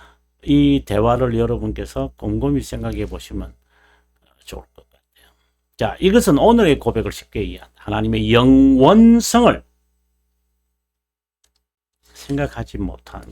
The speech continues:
안 된다. 하나님에 대한 그릇된 착각은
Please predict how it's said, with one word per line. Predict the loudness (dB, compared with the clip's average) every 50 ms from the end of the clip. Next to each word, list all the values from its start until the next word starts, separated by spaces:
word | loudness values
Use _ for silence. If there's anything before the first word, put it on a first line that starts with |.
| -20 -20
안 | -20 -20 -20
된다. | _ _ _ _ _ _ _ _ _ _ _ _ _ _ _ _ -20 -20 _ _ _ _
하나님에 | -4 0 2 4 4 6 6 6 6 6
대한 | 6 6 6 4 2 0
그릇된 | 0 2 2 2 2 0 -4 _ _ _ 2 4 4 4 2 -2 -8 -14 _ _ _ _ _ _ _ _ _ _ _ _ _
착각은 | -4 -4 -4 -2 0 0 -2 0 -2